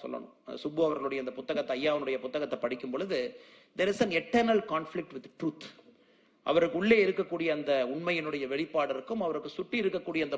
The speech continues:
புறச்சூழல் இருக்கக்கூடிய உண்மையினுடைய வெளிப்பாட்டிற்கும் எப்பொழுதும் பிரச்சனை இருந்து கொண்டே இருக்கிறது.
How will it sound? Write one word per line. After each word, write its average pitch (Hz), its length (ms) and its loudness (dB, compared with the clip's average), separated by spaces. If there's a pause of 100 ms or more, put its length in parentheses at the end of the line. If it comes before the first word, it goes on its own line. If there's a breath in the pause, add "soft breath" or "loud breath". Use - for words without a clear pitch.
புறச்சூழல் 170 500 0
இருக்கக்கூடிய 139 400 -4
உண்மையினுடைய 139 500 0
வெளிப்பாட்டிற்கும் 147 720 2
எப்பொழுதும் 214 500 0
பிரச்சனை 156 360 -2
இருந்து 147 220 0
கொண்டே 143 220 0
இருக்கிறது. 120 380 -4